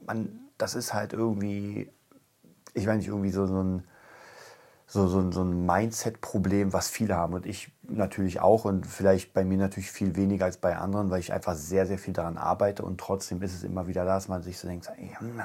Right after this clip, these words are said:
ist man denn gut genug?“ Ja? Und auf der anderen Seite, wie gesagt, Kurzgeschichte jetzt bei Fabulenz, die letzte, wo alle wirklich gesagt haben, sogar die Sprecherin,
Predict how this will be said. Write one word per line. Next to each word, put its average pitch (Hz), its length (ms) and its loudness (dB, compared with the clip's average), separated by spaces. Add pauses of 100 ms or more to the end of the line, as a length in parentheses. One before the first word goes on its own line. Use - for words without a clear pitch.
ist - 140 -14
man 90 140 -8
denn 90 180 -6
gut 98 180 -8
genug?“ 87 300 -8
Ja? 92 200 -4 (260)
Und 95 100 2
auf 98 120 6
der 95 140 6
anderen 113 220 2
Seite, 101 420 0 (200)
wie 92 120 -4
gesagt, 85 340 -2 (180)
Kurzgeschichte 98 640 -4
jetzt 92 200 -2
bei 92 100 -2
Fabulenz, 90 520 -2
die 92 100 -2
letzte, 92 480 -2
wo 87 100 -6
alle 92 240 0
wirklich 92 300 -4
gesagt 90 300 -2
haben, 87 100 -4
sogar 90 260 2
die 82 100 -4
Sprecherin, 92 800 -4